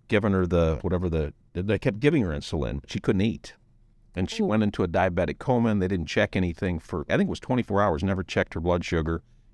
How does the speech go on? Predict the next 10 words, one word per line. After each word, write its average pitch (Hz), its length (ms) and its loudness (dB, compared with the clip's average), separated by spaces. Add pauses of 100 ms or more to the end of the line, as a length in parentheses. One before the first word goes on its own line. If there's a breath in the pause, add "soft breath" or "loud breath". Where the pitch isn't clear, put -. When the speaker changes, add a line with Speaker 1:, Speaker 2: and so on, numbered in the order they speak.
Speaker 1:
Anyway, 92 220 2
it 98 100 -4
turned 95 220 0
out - 140 -2
terrible, 92 460 0 (600)
and 95 260 0
she - 160 -2
ended 98 160 2
up 90 160 0
dying. 90 540 0